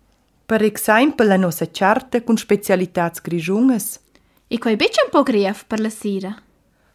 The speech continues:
Speaker 1: Blers giasts temen che quels menüs segian megna griefs, mo quai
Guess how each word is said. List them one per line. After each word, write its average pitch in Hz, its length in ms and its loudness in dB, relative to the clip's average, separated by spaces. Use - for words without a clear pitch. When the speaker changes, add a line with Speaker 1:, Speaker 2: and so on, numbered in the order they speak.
Speaker 1:
Blers 214 480 2
giasts - 580 0
temen 214 380 2
che 202 160 -2
quels 214 280 2
menüs 226 440 6
segian 214 340 2
megna 214 260 2
griefs, 185 600 0
mo 202 160 -2
quai 359 180 0